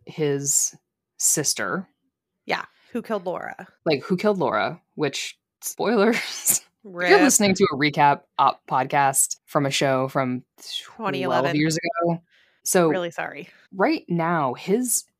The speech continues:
Speaker 1: intentions and motivations are, like, ambiguous and
Speaker 2: Mm-hmm.
Speaker 1: mysterious. It's the
Speaker 2: At, at
Speaker 1: third
Speaker 2: best.
Speaker 1: episode of a six-season series.
Speaker 2: Yeah.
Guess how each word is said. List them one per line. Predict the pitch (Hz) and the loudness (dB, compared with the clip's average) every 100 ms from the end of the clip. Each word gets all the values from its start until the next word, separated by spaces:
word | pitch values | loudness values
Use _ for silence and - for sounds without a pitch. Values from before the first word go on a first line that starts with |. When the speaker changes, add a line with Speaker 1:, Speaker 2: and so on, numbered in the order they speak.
| _ - | _ -4
Speaker 1:
intentions | 175 - - - 185 180 185 170 | -4 -6 -10 -2 0 2 2 2
and | 156 147 147 147 | 2 0 -2 -2
motivations | 147 151 135 131 123 127 196 214 214 - | -2 -2 -6 -8 -6 -2 2 4 2 0
are, | 170 | -4
like, | 165 175 180 _ | -2 -2 -4 _
ambiguous | 170 190 185 247 170 117 - - | -4 0 0 0 -2 -4 -6 -6
and | 151 | -4
Speaker 2:
Mm-hmm. | 147 | -2
Speaker 1:
mysterious. | 254 269 269 - - - - | -2 -2 -2 -4 -8 -8 -6
It's | - - | -6 -6
the | 190 | -6
Speaker 2:
At, | |
at | - | -6
Speaker 1:
third | - 269 269 | -4 -4 -4
Speaker 2:
best. | 226 | -2
Speaker 1:
episode | 214 220 214 - 139 135 139 | -2 -2 -2 0 0 0 -2
of | - 160 | -4 -4
a | 160 | -2
six-season | - - 208 - - - 196 185 170 151 151 | 0 0 0 2 2 2 0 0 0 0 -2
series. | - 233 - - - - - | -4 -6 -8 -10 -10 -8 -6
Speaker 2:
Yeah. | 175 | -6